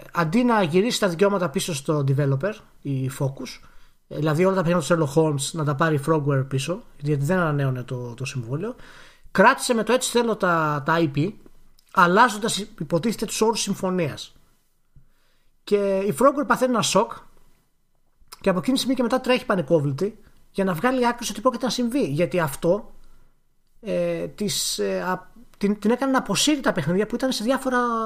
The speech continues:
ψηφιακά καταστήματα. Μέχρι και τη Steam, αλλά και του PlayStation και του, και του Xbox, απεσύρθηκαν, διότι δεν,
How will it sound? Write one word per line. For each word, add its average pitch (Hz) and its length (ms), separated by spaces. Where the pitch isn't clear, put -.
ψηφιακά 208 360
καταστήματα. 226 600
Μέχρι 214 260
και 262 100
τη 190 200
Steam, 196 300
αλλά 202 180
και 285 180
του - 120
PlayStation 151 460
και 143 100
του, 127 800
και 160 120
του 151 240
Xbox, 226 220
απεσύρθηκαν, 190 880
διότι 202 520
δεν, 247 340